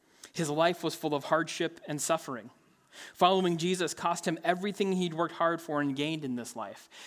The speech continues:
He lost it all, and yet gained everything he really truly needed by valuing Jesus above all things and knowing the incomparable, irreplaceable worth of a rich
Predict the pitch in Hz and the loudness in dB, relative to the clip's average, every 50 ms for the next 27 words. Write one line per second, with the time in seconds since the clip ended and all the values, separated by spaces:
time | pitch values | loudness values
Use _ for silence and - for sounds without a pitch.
0 | - - - 170 165 156 156 151 165 175 - - - - - - - - - - | -20 -8 -2 -2 2 2 4 4 2 2 0 -4 -6 -6 -10 -16 -20 -20 -8 -4
1 | 147 143 139 139 143 120 - - - _ _ _ _ _ _ _ _ _ _ _ | -2 0 0 0 -2 -4 -6 -8 -14 _ _ _ _ _ _ _ _ _ _ _
2 | _ _ - 143 143 143 143 139 143 151 135 - 143 143 160 165 165 156 - 156 | _ _ -4 -4 0 0 0 0 -2 -4 -4 -2 -2 0 0 0 -2 -2 -2 -2
3 | 151 156 156 151 143 - 139 131 135 131 139 131 131 135 147 151 156 156 - - | -2 -2 -2 -6 -6 -6 -6 -6 -6 -6 -6 -4 -2 -2 0 0 -2 -4 -6 -6
4 | - 160 156 156 151 147 147 151 147 127 113 107 107 - - _ _ - - - | -6 -4 -2 -2 -2 -2 -2 -2 -4 -4 -6 -8 -10 -14 -18 _ _ -20 -20 -20
5 | - - - 131 131 131 131 135 139 135 147 156 165 165 160 160 160 156 147 - | -14 -4 0 0 0 0 2 2 4 4 4 2 2 0 0 2 2 0 0 0
6 | 143 143 143 135 139 131 - 139 127 131 131 131 131 139 - 135 139 139 139 - | 0 0 0 0 -2 -2 -2 -4 -2 0 0 0 0 0 2 2 2 2 0 -2
7 | 139 127 120 120 123 120 - - 143 131 135 135 143 147 143 135 127 127 120 - | -4 -2 -2 -2 -4 -6 -6 -6 -4 -2 -2 0 0 0 0 0 0 -2 -4 -8
8 | - - - 135 127 120 143 156 170 165 185 175 151 151 143 131 127 123 127 123 | -14 -10 -8 -8 -6 -4 -2 -2 -2 -2 -4 -4 -4 -2 -2 -2 -2 -2 -2 -4
9 | 120 - - - - - _ 175 170 175 175 175 180 175 - 175 165 156 - 151 | -6 -6 -8 -14 -20 -14 _ 2 4 4 4 4 2 0 0 -2 -2 0 -2 -2
10 | 151 151 139 135 135 131 123 117 - - - - _ _ _ _ _ - 139 131 | -2 -2 0 0 0 -2 -2 -6 -10 -16 -18 -20 _ _ _ _ _ -8 -4 -4
11 | 131 127 123 135 127 - - - - | -2 -2 -2 -2 -4 -4 -6 -8 -8